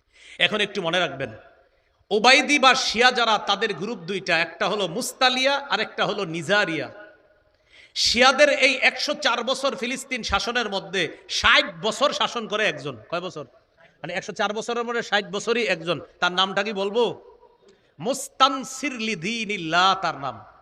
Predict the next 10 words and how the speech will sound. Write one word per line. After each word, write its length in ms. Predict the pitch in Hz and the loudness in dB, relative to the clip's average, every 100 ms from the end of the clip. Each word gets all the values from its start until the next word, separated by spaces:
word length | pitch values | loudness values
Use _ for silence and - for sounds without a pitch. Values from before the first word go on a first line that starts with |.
| _ - - - - _ | _ -20 -20 -20 -20 _
<laughs> 960 | _ _ _ _ _ _ _ - 156 | _ _ _ _ _ _ _ -16 -10
কি 100 | 165 | -6
নাম? 200 | 170 156 127 - _ _ _ _ - - - | -2 -2 -4 -18 _ _ _ _ -16 -14 -6
মুস্তানসির 800 | 175 - - 185 185 165 190 240 - - - | -4 -4 0 0 0 -2 -4 -4 -4 -12 -6
লিদিনিল্লাহ। 840 | 160 151 202 180 160 139 147 127 143 110 - - | -4 -2 -2 -2 -2 0 0 0 -2 -6 -12 -12
এর 100 | 170 | -6
নাম 140 | 175 | -4
হলো 140 | 196 208 | -4 -6
মুস্তানসির 640 | 180 - 214 202 - 277 302 - - | -8 -6 -2 -2 -4 -8 -8 -16 -6
লিদিনিল্লাহ। 600 | 165 151 196 160 131 120 | -4 -2 -2 -4 -6 -12